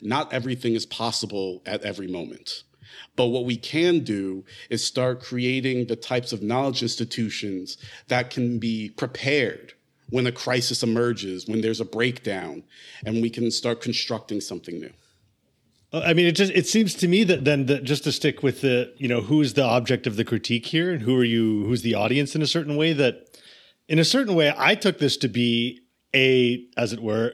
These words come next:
Speaker 2: critique of critique. Like, I took the very practice of critique to be one of the things that was at issue.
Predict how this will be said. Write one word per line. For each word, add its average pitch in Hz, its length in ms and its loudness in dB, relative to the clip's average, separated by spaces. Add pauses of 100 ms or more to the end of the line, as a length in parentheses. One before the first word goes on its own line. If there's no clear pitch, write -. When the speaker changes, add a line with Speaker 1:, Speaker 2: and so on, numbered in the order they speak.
Speaker 2:
critique 160 380 2
of 139 120 0
critique. - 680 -2
Like, 127 160 -2
I 160 100 4
took 190 240 0
the 160 100 2
very 147 160 4
practice 139 440 0
of 123 120 0
critique 160 460 -2
to 147 60 -4
be 123 100 2
one 120 180 2
of 120 60 -2
the 113 80 -2
things 110 280 -4
that 113 120 -4
was 107 160 -4
at 110 100 -2
issue. 117 380 -4